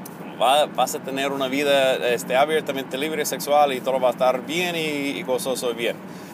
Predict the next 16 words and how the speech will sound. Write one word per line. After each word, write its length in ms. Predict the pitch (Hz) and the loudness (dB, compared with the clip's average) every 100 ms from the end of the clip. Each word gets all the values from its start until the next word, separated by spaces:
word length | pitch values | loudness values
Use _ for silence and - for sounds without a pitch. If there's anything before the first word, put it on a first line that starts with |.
| - | -4
Mientras 260 | 151 185 185 | 0 0 2
que 60 | |
estás 260 | 196 180 175 | 2 4 4
soltero, 480 | 165 180 180 180 165 | 2 4 6 6 6
no. 320 | 147 107 73 - - - - | 4 4 0 -6 -14 -12 2
Toca 380 | 143 165 151 151 | 4 6 4 6
aplastar 580 | - 151 143 156 165 | 2 2 2 4 4
y 60 | 156 | 2
negar 520 | 139 131 135 170 180 | 0 0 2 4 4
esa 180 | 151 160 | 2 2
parte 260 | - 139 143 | 2 2 0
de 80 | 143 | -4
tu 140 | 151 | -2
naturaleza 480 | 135 123 120 117 123 | -2 -2 0 0 -2
por 140 | 110 | -4
completo, 520 | 101 98 147 - 131 | -6 2 2 2 -2